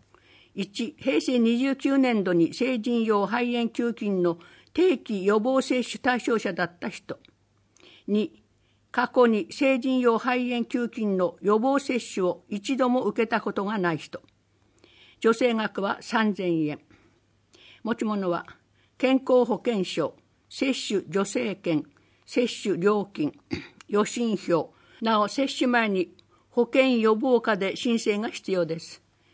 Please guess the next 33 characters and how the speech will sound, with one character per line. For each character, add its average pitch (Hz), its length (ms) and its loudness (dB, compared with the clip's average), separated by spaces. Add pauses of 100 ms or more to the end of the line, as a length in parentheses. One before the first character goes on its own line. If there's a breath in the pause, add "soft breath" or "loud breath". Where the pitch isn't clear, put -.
(500 soft breath)
申 277 240 4
請 262 240 2
時 208 140 -2
に 196 140 0
本 262 320 4
人 254 200 2
確 233 300 -2
認 247 200 2
が 220 120 0
で 208 140 -2
き 226 160 -4
る 202 240 0
運 247 180 4
転 233 300 -2
免 226 340 -2
許 226 180 0
証 160 320 -2
ま 214 140 0
た 226 160 -2
は 196 160 0
健 254 200 0
康 254 180 2
保 226 80 -2
険 226 260 -2
証 202 240 -2
を 233 260 0
ご 170 140 -2
持 196 80 -12
参 185 240 -4
く 160 120 -6
だ 156 120 -6
さ - 220 -12
い。 - 100 -16